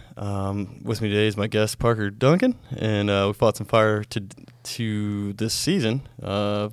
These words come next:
twenty twenty-one. <laughs> Uh, man, I need more coffee.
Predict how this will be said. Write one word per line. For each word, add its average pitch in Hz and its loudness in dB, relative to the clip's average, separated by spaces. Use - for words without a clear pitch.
twenty 110 0
twenty-one. 127 -2
<laughs> - 0
Uh, 123 4
man, 120 4
I 120 2
need 120 -2
more 113 -2
coffee. 110 4